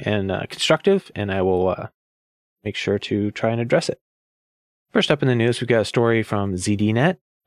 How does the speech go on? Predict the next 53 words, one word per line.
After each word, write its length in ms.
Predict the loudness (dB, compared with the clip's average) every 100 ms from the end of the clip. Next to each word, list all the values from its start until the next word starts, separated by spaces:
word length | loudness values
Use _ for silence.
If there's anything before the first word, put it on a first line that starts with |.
| -4
uh, 360 | -2 -2 -4 -6 -4
called 260 | -2 0
Travel 320 | 2 2 4 4
Locks, 320 | 4 2 0
The 160 | 2
Ugly 240 | 4 2 0
Truth. 360 | 2 2 2 _ _ _ _ _ _ _ _ _ -6
And 580 | -2 0 0 0 -2 -6 _ 2
it, 260 | 4 4
the 80 | 2
story 220 | 4 4
makes 220 | 4 2 2
a 40 |
lot 140 | 2
of 80 | 4
good 160 | 2 2
points 320 | 0 0 -2
and 140 | -4
points 260 | -2 -2 2
out 80 | 2
a 60 |
lot 180 | 4 2
of 60 | 2
the 80 | 0
problems 500 | 0 2 0 0 2
that, 300 | 2 2 2
uh, 200 | 4 4
a 40 |
lot 160 | 2 2
of 80 |
us 140 | 0 0
in 60 |
Locksport 420 | -2 -2 -2 -2 -2
have 160 | -4
known 260 | -2 0 0
about, 320 | 2 0 -2 -4
uh, 240 | -2 -2
travel 320 | -2 0 2
locks. 300 | 4 2 0
So 260 | -8 -8 -10 -6
the 340 | -2 -2 -4 -6
T 220 | 0 0
S 160 | 2 2
A 100 | 2
approved 380 | 2 0 0 0
travel 240 | 0 2
locks 280 | 2 0 -6
is 60 |
specifically 540 | -8 -6 -6 -4 0 0
what 120 | 2
they're 120 | 0
talking 320 | 0 -2 -2
about. 240 | 0 0